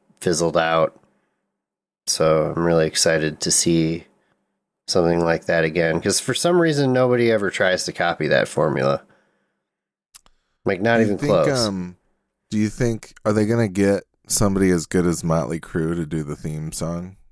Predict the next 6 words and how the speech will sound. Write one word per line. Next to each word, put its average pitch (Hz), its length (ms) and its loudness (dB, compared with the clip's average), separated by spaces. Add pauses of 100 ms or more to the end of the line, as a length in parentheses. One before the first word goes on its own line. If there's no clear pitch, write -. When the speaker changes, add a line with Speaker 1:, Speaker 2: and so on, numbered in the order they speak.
(680)
Speaker 1:
<laughs> 120 60 4 (1900)
Probably 156 640 2
not, 104 720 0
but, 78 360 2
you 98 120 2
know. 76 360 2